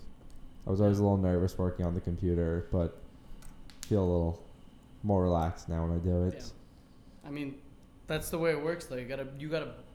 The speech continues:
Speaker 2: break through and complete that. Throughout college, I didn't use Photoshop. I used Illustrator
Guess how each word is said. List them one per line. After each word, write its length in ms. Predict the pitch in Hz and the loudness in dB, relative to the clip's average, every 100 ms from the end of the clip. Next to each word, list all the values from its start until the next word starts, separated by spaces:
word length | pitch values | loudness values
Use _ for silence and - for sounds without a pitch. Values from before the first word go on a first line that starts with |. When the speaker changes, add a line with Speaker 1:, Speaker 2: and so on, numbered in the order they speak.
| - - - | -20 -20 -10
Speaker 2:
break 280 | - 151 147 | -4 -4 -4
through 220 | 156 147 | -10 -8
and 180 | 139 127 113 - - - - - | -8 -10 -12 -20 -20 -20 -20 -16
complete 340 | - 123 151 147 | -14 -10 -10 -8
that. 240 | 131 - - - | -12 -14 -20 -16
Throughout 480 | 139 135 135 - - | -8 -6 -6 -10 -16
college, 380 | - 135 143 131 | -10 -8 -8 -10
I 120 | - 139 | -10 -8
didn't 240 | 151 139 | -8 -10
use 300 | 131 143 127 - - - | -10 -12 -14 -18 -16 -10
Photoshop. 460 | 139 139 - 117 120 | -8 -10 -12 -16 -14
I 60 | |
used 220 | 131 135 127 | -14 -14 -12
Illustrator 580 | 127 131 - 107 - | -14 -14 -16 -18 -18